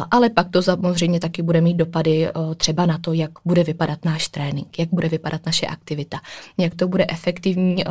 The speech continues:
jestli budeme schopni odvádět to, co chceme, eh, jak budeme spát. A když nebudeme dobře spát, tak, eh, zase nebudeme dobře regenerovat a už jsme u toho, <laughs> jak se nám to tady všechno stáčí dokola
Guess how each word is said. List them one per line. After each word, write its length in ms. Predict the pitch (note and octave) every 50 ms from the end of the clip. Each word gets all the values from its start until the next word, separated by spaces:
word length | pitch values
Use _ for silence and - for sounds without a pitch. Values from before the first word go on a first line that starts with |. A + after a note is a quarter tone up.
| E3 D#3
jestli 300 | D3+ D#3 D#3+ - - F3
budeme 280 | F3 E3+ E3+ E3 E3 E3
schopni 440 | E3 - - - - - - F#3+ -
odvádět 480 | - F#3 D#3+ E3+ D#3 D#3 D#3+ E3+ E3
to, 100 | E3 D#3+
co 140 | D#3+ - F3
chceme, 400 | E3+ - - - E3 E3 E3 D#3+
eh, 540 | D#3+ - - - - - - - - - E3+ E3 D#3+ D#3 D3+ D3+ D3+ -
jak 220 | G3 F#3 F3+ E3+ E3 E3+ -
budeme 380 | E3 E3 E3+ E3 E3 D#3+ E3 E3+
spát. 400 | E3 - - - G#3 G#3+ E3+ - -
A 80 | - E3+
když 240 | E3 E3 E3+ - -
nebudeme 380 | E3+ E3 F#3 G3 G#3 G3+ F#3+
dobře 260 | F#3 E3+ E3+ - F#3
spát, 320 | E3+ - - - E3 E3+ E3 -
tak, 120 | - E3 - -
eh, 140 | C#3+ D3 C#3+
zase 280 | - D#3+ D#3+ - A3
nebudeme 380 | G#3 F#3+ E3+ F3 E3+ E3+ E3+ E3
dobře 280 | E3 D#3+ E3 - D#3+ C#3+
regenerovat 600 | - D3 - E3 F#3+ G3 G3 G3+ G3 G3 G3+ - -
a 120 | - C3+
už 160 | A2 - E3+
jsme 220 | - - G#3 F#3+ -
u 60 | F3
toho, 300 | F3 - F#3 F#3 F#3+ G3
<laughs> 120 | G3+ -
jak 180 | A3 F3 - -
se 140 | - - E3
nám 140 | E3+ F3 F#3
to 100 | - E3+
tady 220 | E3+ E3+ E3+ E3+
všechno 320 | - - - E3+ - F3
stáčí 480 | F#3+ - - F3 D#3+ D#3+ E3 - - G3+
dokola 420 | E3 - E3+ - - E3+ E3+ E3+